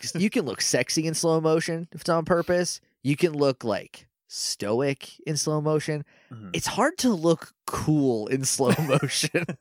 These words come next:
Speaker 2: <laughs>
Speaker 1: So we start on, uh, where we ended, which is Fran, uh, does a, a, a, a horror, a scream, a, a scream queen scream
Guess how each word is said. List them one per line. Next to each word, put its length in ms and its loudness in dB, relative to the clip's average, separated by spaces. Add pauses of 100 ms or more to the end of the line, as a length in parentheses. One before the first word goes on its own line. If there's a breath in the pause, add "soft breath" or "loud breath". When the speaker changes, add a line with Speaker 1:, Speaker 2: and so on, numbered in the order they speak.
(160)
Speaker 2:
<laughs> 640 -10 (1040 loud breath)
Speaker 1:
So 300 2
we 200 0
start 580 2
on, 520 2
uh, 480 2
where 220 2
we 140 -2
ended, 360 2
which 180 0
is 300 0
Fran, 640 -2 (260)
uh, 220 4
does 500 2
a, 320 0 (260)
a, 260 -4 (140)
a, 300 -2 (100)
a 120 -2
horror, 600 2
a 60 2
scream, 500 -2
a, 280 0
a 60 2
scream 380 -2
queen 300 -2
scream 520 -2